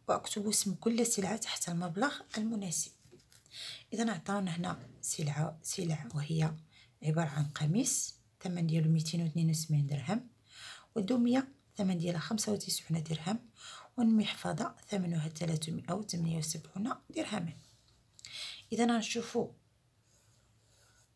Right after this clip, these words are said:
القدر المالي اللي يخص كل حاجة من هاد السلع هادي. إذا غنبداو من هنا،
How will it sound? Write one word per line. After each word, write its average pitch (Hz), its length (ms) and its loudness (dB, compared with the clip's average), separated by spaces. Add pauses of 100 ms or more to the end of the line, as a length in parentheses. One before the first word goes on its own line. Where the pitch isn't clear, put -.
(220)
القدر - 380 0
المالي 185 520 0 (420)
اللي 175 340 -2 (160)
يخص - 520 -2
كل 262 440 0 (1500)
حاجة 180 380 0
من 170 140 2
هاد 160 360 0 (380)
السلع 151 380 0
هادي. 147 540 -4 (1900)
إذا 247 140 4
غنبداو 254 560 4
من 269 140 2
هنا، 147 220 0